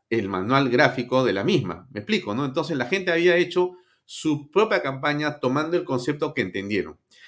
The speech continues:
El cinco de noviembre cada uno marcha, me da la impresión,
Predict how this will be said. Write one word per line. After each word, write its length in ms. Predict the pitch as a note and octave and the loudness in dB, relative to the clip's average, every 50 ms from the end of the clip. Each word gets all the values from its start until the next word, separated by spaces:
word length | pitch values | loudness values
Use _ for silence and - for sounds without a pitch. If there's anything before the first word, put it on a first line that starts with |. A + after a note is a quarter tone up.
| - - _ _ - | -20 -20 _ _ -2
El 160 | D3+ C3+ B2+ | 0 0 0
cinco 300 | C3 - A3+ A3+ G#3+ G#3 | 0 0 -2 -2 0 0
de 40 | F3+ | 0
noviembre 500 | D3+ C#3+ D3 D#3 D#3+ D#3 D3 D3+ D3+ D3 | 2 2 2 2 0 0 0 -2 -4 -2
cada 280 | - F3 F3 E3+ E3 E3 | 2 4 6 6 6 6
uno 200 | E3+ E3 D#3 C#3+ | 4 2 0 0
marcha, 600 | C#3 C#3+ C#3 C3 A#2+ B2 - B2 C#3+ F3 - _ _ | 0 0 0 0 -2 -4 -6 -6 -8 -8 -12 _ _
me 100 | - G#2+ | -6 -2
da 100 | G#2 A#2+ | 0 0
la 80 | B2+ C3+ | 0 0
impresión, 540 | C3+ B2+ - F2+ - - B2 B2+ C3 B2+ | -2 -4 -6 -6 -6 -4 -4 -4 -6 -8